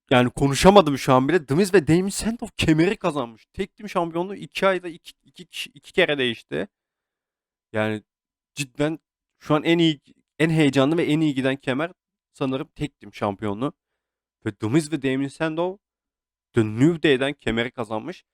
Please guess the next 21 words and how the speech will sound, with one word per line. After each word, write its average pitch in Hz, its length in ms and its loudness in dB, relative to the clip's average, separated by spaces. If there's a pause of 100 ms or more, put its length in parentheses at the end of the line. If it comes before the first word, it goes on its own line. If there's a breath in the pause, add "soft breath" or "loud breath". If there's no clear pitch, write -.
(180)
Gerçekte 143 480 -4
de 190 60 0
kazanmışlardı 98 720 -2
sanırım. 98 240 -10 (100)
Kimden 156 300 -4
kazandılar 127 580 0
hatırlamıyorum 147 500 0
ama 185 200 -2
bu 170 80 0
ikili 160 460 -4 (640)
Miz 135 280 -2
ve 104 200 2 (400)
Damien 123 240 -2
Sandow, 156 600 -2
Mizdow'du 113 580 2
sanırım 101 320 -6
takımların 104 440 -12
isimleri 107 420 -6
de, 170 140 -4 (440)
kemeri 113 320 -4
kazanmışlardı. 104 880 -2